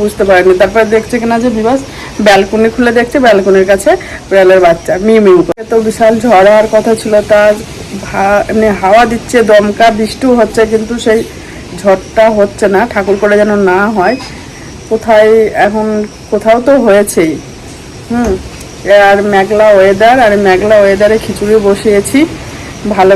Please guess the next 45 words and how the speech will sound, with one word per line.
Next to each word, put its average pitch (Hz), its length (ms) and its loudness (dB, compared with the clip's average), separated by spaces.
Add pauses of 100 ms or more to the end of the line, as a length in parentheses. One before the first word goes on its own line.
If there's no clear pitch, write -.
করে 214 160 2 (160)
বসিয়েছি। 208 500 0 (220)
আর 196 80 2 (120)
দাদা 185 200 2 (140)
খুবই - 300 -4
খিচুড়ি 214 260 -2 (120)
ভালোবাসে, 196 440 2 (120)
ভাবলাম 196 320 2
রুটি 202 280 -2
আর 208 100 2
ছোলার 208 260 0
ডাল 202 120 2 (100)
করবো, 196 200 0 (500)
তারপর 196 260 0 (120)
দেখছি 196 220 -4 (120)
থাক, 170 160 -2 (640)
রুটি 196 220 -6
আর 202 80 -2
ছোলার 196 220 0
ডাল 202 180 -2
করবো 208 220 -2
না। 247 60 2 (100)
দাদাও 190 340 0
ভালোবাসে 214 420 0 (140)
খিচুড়ি, 214 340 -4 (120)
আমারও 208 280 0
ভালো 233 180 4
লাগে, 233 180 2
কিন্তু 240 200 0
বিবাসের 208 320 0
জন্য 226 120 -2 (120)
করি 214 200 0
না, 196 120 0
কিন্তু 208 160 -6 (100)
ভালো 190 240 -2
করে 214 120 -2 (100)
করলে 214 300 -2
হয়তো 190 280 -2
একটু 208 220 -10
খাবে 190 200 -2 (100)
বিবাস, 190 200 0 (640)
তাই 202 180 2
একটু 202 220 -6
বেশ 190 140 -4 (720)
ডাল, 180 160 2